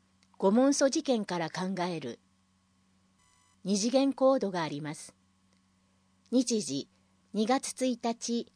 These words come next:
日曜、十四時から十六時。場所、市役所会議室、二零一。内容、明治初年の武蔵野神殿に起きた事件から、多摩地域の明治維新を考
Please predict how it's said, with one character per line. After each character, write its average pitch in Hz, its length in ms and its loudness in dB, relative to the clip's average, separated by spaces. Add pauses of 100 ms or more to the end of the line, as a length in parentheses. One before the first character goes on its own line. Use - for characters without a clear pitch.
(160)
日 202 360 -2
曜、 185 280 2 (580)
十 269 260 4
四 226 160 6
時 165 120 -2
か 165 160 -4
ら 139 140 -2
十 196 220 0
六 196 220 0
時。 - 220 -6 (600)
場 180 120 -4
所、 196 340 2 (440)
市 - 180 -2
役 254 200 2
所 202 140 2
会 196 280 2
議 190 120 -2
室、 - 440 -8 (500)
二 240 300 4
零 233 220 2
一。 156 460 -8 (760)
内 226 280 2
容、 208 340 2 (440)
明 294 280 2
治 202 100 -2
初 190 180 2
年 214 260 0
の 190 220 -2 (400)
武 185 80 -2
蔵 277 120 4 (120)
野 302 160 2
神 320 240 2
殿 233 160 4
に 190 180 0
起 226 60 -2
き - 100 -10
た 175 120 0
事 202 120 -2
件 190 220 -2
か 143 160 -4
ら、 147 220 -4 (500)
多 214 100 0
摩 285 180 4
地 330 200 0
域 233 160 -4
の 190 140 0
明 240 260 2
治 277 120 -2
維 285 100 0
新 185 320 -2
を 156 60 -4
考 185 280 -2